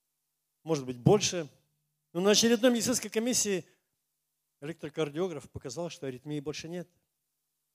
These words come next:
Аллилуйя. Почему? Потому что я стал на Слово Божье, я утверждал Слово Божье, я провозглашал Слово Божье, я благодарил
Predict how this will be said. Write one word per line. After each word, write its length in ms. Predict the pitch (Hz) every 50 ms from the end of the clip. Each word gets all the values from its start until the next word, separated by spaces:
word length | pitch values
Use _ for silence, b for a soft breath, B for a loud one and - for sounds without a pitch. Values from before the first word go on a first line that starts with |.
| _ _ _ _ _ _ _ _ _ _ _ _ _ _ _ _ _ _ _ -
Аллилуйя. 500 | 156 143 143 151 151 160 156 139 120 - - - _ _ _ _ _ _ _ - - - - - _ _ _ - - - - _ _ _ - - - - - _ _ _ - - - - - _ - - - - - _ _ _ - -
Почему? 960 | - 254 254 - - - 285 277 269 277 294 285 254 208 165 143 123 117 107 - - _ _ _ _
Потому 260 | - 160 - 170 165 156
что 160 | - - 156
я 60 | 151
стал 320 | 147 - - - 147 165
на 100 | 190 208
Слово 300 | 190 - - 226 214 220
Божье, 500 | 208 185 196 170 131 - - - 127 120 - b b b b -
я 120 | 160 160
утверждал 640 | 151 151 147 147 151 156 131 127 131 175 185 214
Слово 280 | 202 - 240 233 220 220
Божье, 640 | 214 190 214 190 139 139 - 143 139 131 127 117 107 _ _ _ _ _ _ _ B B B B
я 140 | 190 185
провозглашал 640 | 180 180 170 165 156 147 - 170 147 - - 202 214
Слово 260 | 208 - 247 233 226
Божье, 500 | 220 196 196 208 156 123 120 117 123 113 107 107 101 _ _ _ _ _ _ _ _ _ _ b b b b
я 140 | 175 202 185
благодарил 880 | 151 170 190 170 196 175 151 190 185 165 196 262 262 220 180 165 160